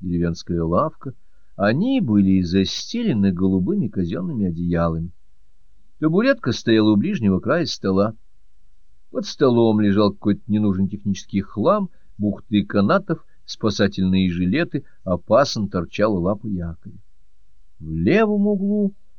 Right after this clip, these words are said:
стопкой лежали красно-белые спасательные круги. Над кроватью среди плащей и брезентовых курток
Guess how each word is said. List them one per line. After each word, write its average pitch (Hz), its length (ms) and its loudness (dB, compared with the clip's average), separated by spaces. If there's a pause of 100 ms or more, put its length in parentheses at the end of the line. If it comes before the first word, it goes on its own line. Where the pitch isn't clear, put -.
(140)
стопкой - 600 0
лежали 98 360 -2
красно-белые 113 800 -2
спасательные 113 760 -6
круги. 85 520 -8 (1120)
Над 131 220 2
кроватью 156 600 4
среди 104 320 2
плащей 104 680 2
и 101 40 6
брезентовых 101 760 2
курток 101 580 -6